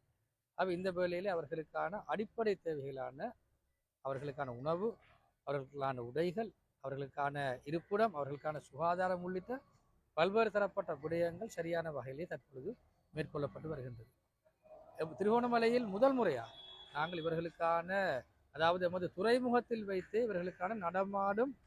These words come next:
சுகாதார முகாமினை நாங்கள் மேற்கொண்டிருக்கிறோம். அந்த மருத்துவ முகாம் மிகவும் சிறப்பாக மேற்கொள்ளப்பட்டு, சேலைன் போன்ற விடயங்கள் கூட அங்கே செலுத்தப்பட்டிருக்கு. ஆகவே, இந்த விடயங்கள் மிகவும் சிறப்பாக மேற்கொள்ளப்பட்டது. அதன் பிறகு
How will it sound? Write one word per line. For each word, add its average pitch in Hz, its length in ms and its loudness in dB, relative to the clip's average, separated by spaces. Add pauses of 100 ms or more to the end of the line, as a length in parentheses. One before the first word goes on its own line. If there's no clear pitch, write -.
(180)
சுகாதார 233 760 4
முகாமினை 185 540 0 (680)
நாங்கள் 165 240 0
மேற்கொண்டிருக்கிறோம். 143 640 -10 (320)
அந்த 135 140 -12
மருத்துவ 156 380 0
முகாம் 160 300 -4
மிகவும் 180 240 -4
சிறப்பாக 156 500 -2
மேற்கொள்ளப்பட்டு, 139 500 -12 (100)
சேலைன் 190 380 0
போன்ற 175 240 -2
விடயங்கள் 165 400 -6
கூட 208 220 -8 (300)
அங்கே 175 260 -4
செலுத்தப்பட்டிருக்கு. - 600 -8 (640)
ஆகவே, 208 220 2
இந்த 208 180 0
விடயங்கள் 185 300 -2
மிகவும் 185 200 -4
சிறப்பாக 156 400 -2
மேற்கொள்ளப்பட்டது. 147 580 -12
அதன் 170 360 -2
பிறகு 147 380 -2